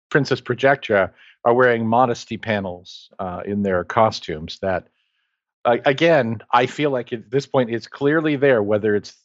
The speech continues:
you know, the colorist going rogue or somebody saying, "Look, we need to cover them up a little more." They are clearly there to cover some cleavage and some hippiness. And I, I don't like that.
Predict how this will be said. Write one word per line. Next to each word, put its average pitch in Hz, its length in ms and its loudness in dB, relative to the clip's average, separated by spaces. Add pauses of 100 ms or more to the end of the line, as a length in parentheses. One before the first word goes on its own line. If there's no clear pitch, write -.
(120)
you 113 120 0
know, 104 120 2
the - 120 -8
colorist 131 520 2
going 113 260 0
rogue 139 340 2
or 110 100 -2
somebody 110 340 -4
saying, 113 360 0
"Look, 117 240 0
we 113 80 -4
need 104 160 -4
to 104 60 0
cover 104 260 0
them 101 140 -2
up 107 160 2
a - 20 -8
little 110 180 -2
more." 104 320 4 (380)
They 135 120 6
are 143 120 4
clearly 147 440 -2
there 110 380 2
to - 160 -16
cover 120 320 0
some 107 240 -8
cleavage 107 640 0
and 101 160 -2
some 107 140 -2
hippiness. 90 680 -2 (720)
And 107 400 2 (500)
I, 120 280 2
I 110 140 4
don't 87 200 -8
like - 240 -20
that. - 140 -20